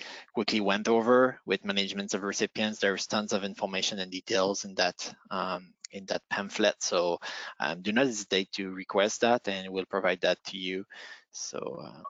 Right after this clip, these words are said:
you can take a, a good decisions after the readings.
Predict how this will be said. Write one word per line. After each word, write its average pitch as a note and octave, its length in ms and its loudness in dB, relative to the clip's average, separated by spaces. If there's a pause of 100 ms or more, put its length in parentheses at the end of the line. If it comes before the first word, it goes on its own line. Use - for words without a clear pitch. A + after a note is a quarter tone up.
you - 120 -14
can F#2+ 180 -2
take - 200 -4
a, E2 200 0 (240)
a - 60 -14
good - 180 -2 (240)
decisions F#2 440 0
after F#2 440 -2 (200)
the - 80 -6
readings. - 460 -6